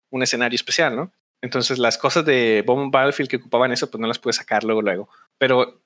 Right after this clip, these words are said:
ya saqué todo y básicamente me estoy yendo en orden. Llego a un mundo y saco todo. Y a lo largo del juego, con, con, cuando vas consiguiendo cierta cantidad de estrellas, te salen algunos diálogos, ¿no? De que, oh, ya te estás acercando con Bowser, ¿no? O ya casi acabas el juego.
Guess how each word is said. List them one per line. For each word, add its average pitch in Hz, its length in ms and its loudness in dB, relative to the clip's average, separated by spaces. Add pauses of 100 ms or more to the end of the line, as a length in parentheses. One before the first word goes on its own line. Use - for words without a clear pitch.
ya 151 180 -2
saqué 196 220 0
todo 190 260 4
y 196 60 2
básicamente 156 580 -2
me 156 60 -2
estoy 135 200 -2
yendo 139 200 0
en 127 80 -2
orden. 107 260 -4 (140)
Llego 151 220 2
a - 20 2
un 165 80 -2
mundo 226 480 0 (100)
y - 60 -10
saco - 260 -2
todo. 98 360 0 (200)
Y 175 260 2
a 147 120 0
lo 165 80 4
largo 175 220 2
del 214 80 2
juego, 190 300 2
con, 156 120 -4
con, 131 280 -10
cuando 131 400 2
vas 123 180 2
consiguiendo 151 760 0 (120)
cierta 147 300 0
cantidad 143 260 0
de 139 40 4
estrellas, 135 300 0
te - 80 -8
salen 143 220 -2
algunos 131 320 0
diálogos, 139 420 2
¿no? 139 140 -2
De 123 120 0
que, 95 320 -6 (300)
oh, 151 180 2
ya 151 120 0
te - 100 -8
estás - 220 -2
acercando 131 360 -2
con 117 160 -6
Bowser, 131 380 0
¿no? 117 440 0
O 87 60 -6
ya 107 140 -4
casi - 280 -4
acabas 143 340 0
el 123 80 -2
juego. 117 400 0